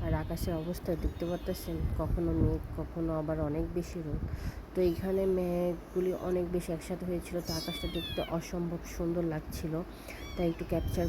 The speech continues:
করে নিলাম। আর আকাশটা এইভাবে বৃষ্টির আগ মুহূর্তে ক্যাপচার করতে কিন্তু অনেক বেশি ভালো লাগে। আর সাইডে কিন্তু আমার বিড়াল অনেক ম্যাও ম্যাও করতেছে, জ্যোৎস্না। তো জ-,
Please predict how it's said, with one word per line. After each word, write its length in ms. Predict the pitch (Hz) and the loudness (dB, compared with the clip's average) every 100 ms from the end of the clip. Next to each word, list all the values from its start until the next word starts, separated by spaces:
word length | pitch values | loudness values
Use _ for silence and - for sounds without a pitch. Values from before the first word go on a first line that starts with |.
| 170 | 4
করে 200 | 165 165 | 4 4
নিলাম। 360 | 160 160 165 170 | 4 2 -2 -2
আর 160 | 165 151 | -2 -2
আকাশটা 560 | 143 160 175 - - | -2 -2 -4 -4 -2
এইভাবে 460 | 170 170 165 170 165 - - - | 0 2 0 0 0 -4 -10 -4
বৃষ্টির 440 | 175 190 - 202 196 | -2 -2 -2 2 4
আগ 160 | 180 175 | 4 2
মুহূর্তে 420 | 190 190 - 190 180 | 2 2 0 -2 0
ক্যাপচার 340 | 170 - 190 180 | -2 0 -2 0
করতে 220 | 175 175 | 0 0
কিন্তু 220 | 170 165 | 0 0
অনেক 180 | 160 160 165 | 0 0 0
বেশি 240 | 165 - | 0 0
ভালো 320 | 180 165 151 | 0 2 2
লাগে। 320 | 147 139 147 156 - - - - - | 2 0 0 -2 -4 -8 -8 -6 -2
আর 100 | 165 | 0
সাইডে 320 | - 160 165 | 4 4 4
কিন্তু 220 | 170 165 | 2 2
আমার 180 | 165 160 | 4 4
বিড়াল 320 | 156 165 160 | 4 4 4
অনেক 180 | 156 160 | 2 2
ম্যাও 200 | 160 151 | 2 4
ম্যাও 200 | 151 151 | 4 4
করতেছে, 560 | 156 - - 156 151 156 - | 4 4 2 0 2 0 0
জ্যোৎস্না। 460 | 147 151 - 151 156 - - - - | -2 -2 -4 -4 -4 -8 -10 -10 -4
তো 80 | 170 | -4
জ-, 80 | 156 | -2